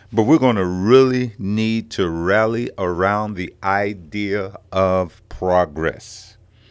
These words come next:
I'm reminded that Martin Luther King Junior said, "We'd better live together," and I'm gonna paraphrase this real quick, "We better learn to live together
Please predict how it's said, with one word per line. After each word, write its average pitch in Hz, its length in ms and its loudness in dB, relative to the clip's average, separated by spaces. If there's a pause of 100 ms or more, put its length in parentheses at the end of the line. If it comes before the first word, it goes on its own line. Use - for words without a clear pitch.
(1200)
I'm 90 160 -4
reminded 98 460 -2
that 95 60 -2
Martin 95 280 0
Luther 98 180 -6
King 107 320 -2
Junior 104 340 -2
said, 90 320 0
"We'd 101 300 -4
better 117 260 -2
live 117 320 -4
together," 123 400 -4
and 110 80 -4
I'm 123 140 -4
gonna 131 160 -4
paraphrase 107 560 -2
this 98 180 -6
real 90 160 -4
quick, 92 280 -6
"We 127 160 -4
better 110 400 0
learn 117 380 -4
to 95 120 -8
live 110 420 -8
together 90 600 -8